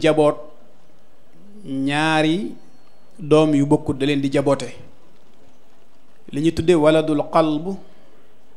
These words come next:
ak waladu sulb. Bu dee ci sun jataay bii nag, ñi ngi jublu waladul qalb,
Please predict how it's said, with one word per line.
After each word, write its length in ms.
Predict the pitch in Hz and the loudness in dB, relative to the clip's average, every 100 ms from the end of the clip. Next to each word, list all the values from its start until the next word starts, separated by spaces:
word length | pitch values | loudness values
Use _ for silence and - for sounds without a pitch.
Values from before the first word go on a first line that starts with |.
| - - - - - - - 381 370 - - - - - - - - - | -14 -14 -14 -14 -14 -14 -14 -14 -14 -14 -14 -12 -14 -14 -14 -14 -12 0
ak 160 | 160 170 - - - - - - - | 0 0 -10 -14 -14 -14 -14 -12 2
waladu 360 | 156 180 165 | 6 6 4
sulb. 400 | 151 - 165 143 - - - - - - - - - - - - - - - - - - - - - - - - - - - - - | 2 2 2 0 -4 -12 -12 -14 -14 -14 -14 -14 -14 -14 -14 -14 -14 -14 -12 -12 -12 -12 -12 -12 -14 -14 -14 -14 -14 -14 -12 -14 -12
Bu 140 | 135 160 | -2 6
dee 120 | 185 | 6
ci 80 | 185 | 6
sun 180 | 147 190 | 0 2
jataay 280 | 175 170 147 | 4 4 2
bii 160 | 170 | 4
nag, 140 | 180 160 - | 2 2 2
ñi 100 | 156 | 2
ngi 100 | 170 156 | 4 4
jublu 180 | 165 156 | 4 6
waladul 340 | 156 151 143 | 4 2 -2
qalb, 240 | - 147 | 0 -2